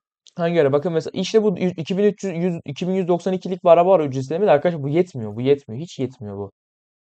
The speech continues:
Mesela şunun gibi arabalar lazım. Bak şöyle iki bin dört yüz elli üç mesela bak bunun gibi. Şöyle bir güzel bir kullanabileceğiz bir araba mesela. Bu, onu denemiyor. Üçlü sileme mesela yapamıyoruz, gördünüz mü? Çok iyi yaz bereketisi. Dünya Ligi'ndeyiz arkadaşlar. Burada oynayacağız, hadi bakalım.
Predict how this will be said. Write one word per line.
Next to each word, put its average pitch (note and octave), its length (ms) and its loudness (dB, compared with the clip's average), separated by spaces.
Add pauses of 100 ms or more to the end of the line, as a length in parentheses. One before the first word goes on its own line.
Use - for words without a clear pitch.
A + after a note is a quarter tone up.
(140)
Mesela F3 220 2
şunun G3+ 280 0
gibi F3+ 140 2
arabalar E3+ 260 6
lazım. A#2+ 280 2
Bak A2+ 120 -4
şöyle C#3+ 360 0 (160)
iki C#3 200 -10
bin D3 100 -4
dört D3+ 240 0
yüz C3+ 160 -6
elli C#3+ 180 0
üç C3+ 200 -2
mesela C3 260 -2
bak B2+ 100 -16
bunun C#3 200 -4
gibi. C3 240 -4 (440)
Şöyle C3+ 160 0
bir C3 60 -2
güzel C3+ 280 2
bir C3 80 -2
kullanabileceğiz C3+ 520 -2
bir C3 40 0
araba A#2+ 260 2
mesela. A2 320 -6
Bu, A2 160 -8
onu B2+ 200 -4
denemiyor. G#2+ 280 -6 (400)
Üçlü D3 160 -12
sileme E3+ 260 -4
mesela F3+ 220 0
yapamıyoruz, D3+ 400 0
gördünüz D3 280 -2
mü? A2 160 -8 (480)
Çok E3 200 2
iyi E3+ 80 -2
yaz D3 220 2
bereketisi. C3+ 580 0 (260)
Dünya D3 260 0
Ligi'ndeyiz B2 480 0
arkadaşlar. A2+ 580 -2
Burada C#3+ 200 0
oynayacağız, A#2+ 260 -2
hadi A#2 120 -4
bakalım. A2 340 -8